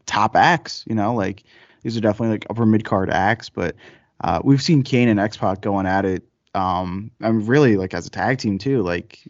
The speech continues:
all season. Like, this has been a really solid through line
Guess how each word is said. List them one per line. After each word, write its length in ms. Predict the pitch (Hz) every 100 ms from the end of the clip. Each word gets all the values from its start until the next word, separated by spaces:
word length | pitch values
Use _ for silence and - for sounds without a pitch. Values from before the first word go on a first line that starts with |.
| _
all 200 | 107 95
season. 380 | 120 120 101 98
Like, 160 | 101
this 120 | 104
has 100 | 104
been 140 | 101 95
a 80 | 90
really 540 | 107 107 104 101 98 101 - _
solid 400 | - 107 98 92
through 220 | 107 127
line 420 | 117 95 92 98